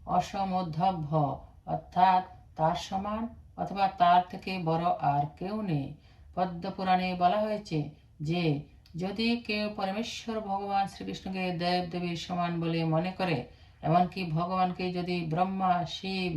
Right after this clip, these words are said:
দুর্গা, কালী আদি শ্রেষ্ঠ দেব দেবীদের সমান বলে মনে করে, তাহলে স-, তাহলে কখনোই সে ভগবত বিদ্বেষী নাস্তিকে পরিণত হয়।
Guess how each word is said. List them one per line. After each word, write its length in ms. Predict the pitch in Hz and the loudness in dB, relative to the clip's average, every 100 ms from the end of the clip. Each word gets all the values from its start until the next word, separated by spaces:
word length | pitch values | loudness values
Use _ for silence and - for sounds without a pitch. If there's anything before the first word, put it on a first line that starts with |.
| 147 | -4
দুর্গা, 540 | 175 175 180 175 160 - | -4 -2 6 6 6 4
কালী 460 | 165 175 175 170 | 4 4 2 -2
আদি 220 | 170 160 | -2 -2
শ্রেষ্ঠ 400 | 156 240 240 - | -4 -6 -8 -6
দেব 260 | 240 196 185 | -6 -6 -8
দেবীদের 300 | 175 170 170 | -8 -6 -6
সমান 360 | 156 190 208 190 | -6 -4 -4 -4
বলে 160 | 180 170 | -4 -2
মনে 260 | 160 190 | -2 -2
করে, 240 | - 156 - - - - - | -2 -2 -2 -14 -20 -20 -4
তাহলে 260 | 160 175 175 | 0 0 -2
স-, 260 | - - - - - - - | -8 -12 -18 -20 -20 -12 0
তাহলে 540 | 160 160 185 185 185 - | 2 2 0 -2 -4 -6
কখনোই 440 | 175 220 226 220 | -6 -4 -4 -6
সে 240 | - 202 | -8 -8
ভগবত 480 | 175 160 175 170 170 | -4 -4 -2 -4 -4
বিদ্বেষী 640 | 156 180 175 156 180 - | -4 -6 -8 -6 -6 -4
নাস্তিকে 560 | 165 160 - - 190 170 | -2 -4 -6 -14 -10 -6
পরিণত 420 | 156 156 151 147 | -2 2 2 2
হয়। 560 | 135 135 139 139 131 | 0 0 2 2 0